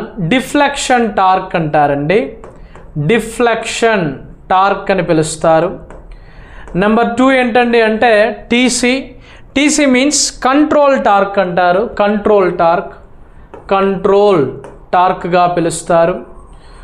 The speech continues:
మూడవది టీడీ, స్మాల్ డీతో బదులుగా క్యాపిటల్ డి వాడతాం. ఇక్కడ డాంపింగ్ టార్క్ అని పిలుస్తాం,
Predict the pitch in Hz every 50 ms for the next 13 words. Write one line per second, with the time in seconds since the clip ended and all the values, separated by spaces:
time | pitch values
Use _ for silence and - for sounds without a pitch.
0 | - - - - - 180 196 226 262 302 302 302 285 277 262 240 220 196 196 208
1 | 240 262 - - - - - - - - 247 269 294 262 285 262 254 262 254 -
2 | - 214 214 220 226 226 262 226 254 262 262 240 214 247 233 220 220 220 220 233
3 | 226 247 240 202 190 202 220 - - 226 214 220 220 - 247 240 208 214 208 185
4 | 180 165 160 160 - 180 180 175 170 - 202 196 175 160 160 165 - - - -
5 | - - - - 156 151 151 202 208 226 269 302 320 311 - 320 311 302 269 247
6 | 240 208 202 190 - - 202 196 185 - 160 143 135 127 - - - 123